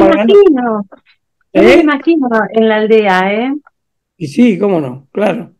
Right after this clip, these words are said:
Speaker 2: Ni hablar, le encanta la huerta, le encanta todo eso, así que va a andar re bien.
Speaker 1: Qué bueno. Y sí,
Speaker 2: Bueno.
Speaker 1: seguramente que sí, los chicos son los que lo pa-, más lo van a disfrutar.
Speaker 2: Sí, totalmente.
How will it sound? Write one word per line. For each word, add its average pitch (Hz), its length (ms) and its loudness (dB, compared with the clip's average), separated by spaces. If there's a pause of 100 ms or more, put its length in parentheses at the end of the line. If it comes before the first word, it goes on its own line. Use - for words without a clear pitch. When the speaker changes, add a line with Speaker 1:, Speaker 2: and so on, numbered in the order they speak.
Speaker 2:
Ni 220 160 4
hablar, 240 640 2
le 208 80 -4
encanta 277 360 -2
la 226 180 0
huerta, 262 640 2
le 220 80 -2
encanta 240 420 -2
todo 240 160 -2
eso, 247 360 0
así 196 300 -4
que 196 320 -2 (800)
va 220 60 2
a - 20 0
andar 226 240 0
re 220 140 0
bien. 185 360 -4 (800)
Speaker 1:
Qué 185 120 0
bueno. 156 480 2 (640)
Y 190 140 -6
sí, 208 360 2
Speaker 2:
Bueno. 214 200 2
Speaker 1:
seguramente 202 520 2
que - 60 -20
sí, 214 160 -4
los 180 140 -4
chicos 247 260 0
son 220 120 2
los 202 80 -4
que 196 60 0
lo 202 100 -2
pa-, 214 220 0
más 214 240 0
lo 214 80 0
van 202 160 -2
a 190 40 -2
disfrutar. 180 580 -8 (840)
Speaker 2:
Sí, 269 320 2
totalmente. 220 1000 -2